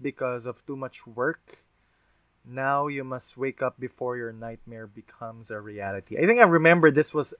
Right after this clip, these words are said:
even on the f-, start of the film. And what I love about this film is because it w-, it was interactive, so it,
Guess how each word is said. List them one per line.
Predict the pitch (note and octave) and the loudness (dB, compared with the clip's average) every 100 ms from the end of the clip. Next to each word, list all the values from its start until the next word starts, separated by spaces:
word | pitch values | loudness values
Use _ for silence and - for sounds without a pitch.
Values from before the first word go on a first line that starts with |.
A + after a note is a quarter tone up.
| _ | _
even | D#3+ D3+ D#3 | -8 -6 -6
on | C#3+ C3 | -6 -2
the | C3 | -4
f-, | - _ _ | -6 _ _
start | - - C3+ C3 | -14 -4 -4 -4
of | A#2 | -10
the | A#2 | -12
film. | - G#2+ G#2 G#2+ _ _ _ _ _ _ _ | -8 -10 -10 -20 _ _ _ _ _ _ _
And | D3 D3 D3 C3+ | -8 -6 -6 -4
what | D3 | 0
I | D#3+ | 2
love | F3 | 2
about | G3 F3+ F3 F3 | 0 2 2 2
this | E3 - - | -4 -6 -4
film | D#3 D3+ | -4 -4
is | C#3+ | -12
because | - - C3+ | -12 -8 -8
it | D3+ - | -10 -16
w-, | C3+ - | -20 -12
it | D3 | -2
was | F3 F#3+ | 2 2
interactive, | F3+ - C#3+ A#2+ - - A2+ B2 | 0 -2 2 2 -2 -10 -10 -10
so | - | -10
it, | B2+ | -10